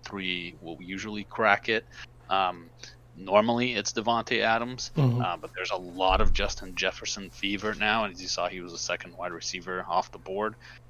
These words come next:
Speaker 1: Um, so you, th-, th-, that's the level that people are starting to get, um, a-, a-, accepting the switch, the shift over to wide receiver. It's, it's right at the end of the first round,
Speaker 2: Yeah.
Speaker 1: um,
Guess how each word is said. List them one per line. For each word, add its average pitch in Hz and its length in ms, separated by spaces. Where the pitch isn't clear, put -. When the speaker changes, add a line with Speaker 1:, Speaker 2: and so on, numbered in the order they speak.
Speaker 1:
Um, 82 400
so 98 420
you, 110 160
th-, - 220
th-, 113 160
that's 120 300
the 110 100
level 98 360
that - 140
people 90 280
are 90 40
starting 92 360
to - 80
get, 90 200
um, 82 400
a-, - 160
a-, - 140
accepting 101 760
the 101 80
switch, - 640
the 110 60
shift - 380
over 95 280
to 87 400
wide 95 260
receiver. 87 560
It's, - 360
it's - 220
right 92 200
at 87 100
the 90 180
end 92 380
of 90 360
the 98 100
first - 520
round, - 480
Speaker 2:
Yeah. - 320
Speaker 1:
um, 78 320